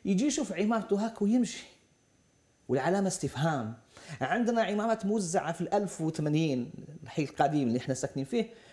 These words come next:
من ألف، من ألفين وتسعتاش، فيه نقائص بالجملة، لا أحد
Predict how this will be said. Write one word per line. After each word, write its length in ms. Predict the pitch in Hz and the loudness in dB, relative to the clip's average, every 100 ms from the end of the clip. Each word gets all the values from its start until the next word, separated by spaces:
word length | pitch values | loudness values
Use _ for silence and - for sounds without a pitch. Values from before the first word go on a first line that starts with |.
| - | -2
من 100 | 190 190 | 0 2
ألف، 300 | 190 170 175 | 0 0 0
من 160 | 165 123 | 0 0
ألفين 280 | 151 233 | 0 0
وتسعتاش، 840 | 254 226 - - - 147 123 - - _ _ _ _ _ _ - | 0 0 -2 -4 -2 -2 -4 -8 -14 _ _ _ _ _ _ -10
فيه 360 | - 285 247 240 | 0 4 4 4
نقائص 500 | 226 - 220 214 180 | 0 -2 -2 0 2
بالجملة، 640 | 214 185 208 233 139 104 - - _ _ _ _ | 2 4 4 4 2 -4 -12 -20 _ _ _ _
لا 220 | - 165 - | -6 -6 -6
أحد 260 | - 180 | -8 -6